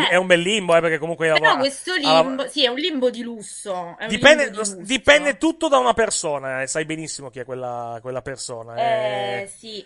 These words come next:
Speaker 2: è un certo
Speaker 1: Eh,
Speaker 2: asso,
Speaker 1: sì.
Speaker 2: diciamo, della, di una compagnia
Speaker 1: Sì.
Speaker 2: giapponese, mettiamo, dipende, dipende
Speaker 1: Eh.
Speaker 2: tutto da lui.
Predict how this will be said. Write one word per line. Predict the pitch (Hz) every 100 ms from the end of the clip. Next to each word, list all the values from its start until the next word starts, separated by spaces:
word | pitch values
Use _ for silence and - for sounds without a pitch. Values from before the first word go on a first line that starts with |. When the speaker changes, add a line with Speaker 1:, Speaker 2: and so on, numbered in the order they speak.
| _
Speaker 2:
è | 160
un | 165
certo | 220 240
Speaker 1:
Eh, | 226
Speaker 2:
asso, | 175 - - 160 135
Speaker 1:
sì. |
Speaker 2:
diciamo, | 147 - 151 143
della, | 143 143 139 135
di | 147
una | 147
compagnia | 165 147 156 165 165
Speaker 1:
Sì. |
Speaker 2:
giapponese, | 156 151 165 156 135 131 135
mettiamo, | 131 143
dipende, | 139 170 208 202 - - -
dipende | 190 269 269
Speaker 1:
Eh. |
Speaker 2:
tutto | 285 302
da | 320
lui. | 185 127